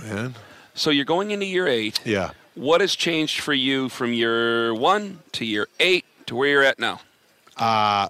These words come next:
Speaker 2: Well, obviously, you're here in
Speaker 1: the,
Speaker 2: year
Speaker 1: the,
Speaker 2: eight
Speaker 1: yeah, I
Speaker 2: now.
Speaker 1: was gonna say the scenery.
Speaker 2: Yeah.
Speaker 1: Uh, I started just,
Speaker 2: <laughs>
Speaker 1: just a little west of here in, uh,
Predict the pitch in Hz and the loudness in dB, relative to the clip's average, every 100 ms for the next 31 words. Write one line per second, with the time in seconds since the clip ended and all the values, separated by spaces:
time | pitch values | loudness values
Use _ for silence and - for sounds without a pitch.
0 | - 156 147 143 139 120 139 127 127 156 | 4 4 4 0 0 0 4 4 4 6
1 | 165 151 139 151 131 143 117 - 156 156 | 6 6 6 4 4 2 2 0 0 2
2 | 123 123 131 117 127 120 117 110 147 139 | 2 2 2 4 2 2 2 2 4 4
3 | 131 - 185 - 160 156 156 165 160 139 | 6 4 4 4 2 4 4 6 8 8
4 | 123 139 - 139 117 120 127 123 117 113 | 8 6 4 2 2 4 4 4 2 0
5 | 110 104 98 | 0 0 0